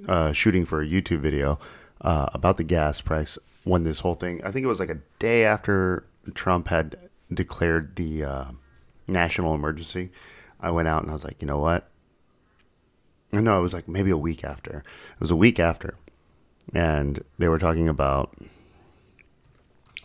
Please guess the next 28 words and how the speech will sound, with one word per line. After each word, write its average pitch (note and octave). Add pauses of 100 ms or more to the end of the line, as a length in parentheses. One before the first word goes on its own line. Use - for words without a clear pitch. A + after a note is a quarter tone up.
or -
maybe F#2+
it G#2
was D#2+
the E2
same D2+
weekend. D2
I D2
can't C#2
remember C#2+
exactly. C#2+
But D#2 (760)
I F#2+
was G#2+
shooting E2
and F2
I E2+
was E2
like, D#2
"Oh, F#2
you F2
know F2
what? F2+
I'm F2+
gonna F2+
go D2
get C#2+
gas D2+